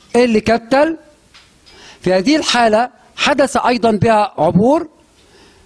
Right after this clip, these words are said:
الاحتمال الرابع والأخير أن تبقى الجي سمول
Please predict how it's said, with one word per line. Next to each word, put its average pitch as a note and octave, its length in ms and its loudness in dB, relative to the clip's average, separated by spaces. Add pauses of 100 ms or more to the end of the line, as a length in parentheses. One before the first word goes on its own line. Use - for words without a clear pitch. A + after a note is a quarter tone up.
(120)
الاحتمال A3+ 480 0
الرابع A#3+ 600 0 (100)
والأخير A3+ 680 0 (480)
أن G#3 200 -2
تبقى B3 580 0 (460)
الجي F#3 320 0
سمول B3+ 520 0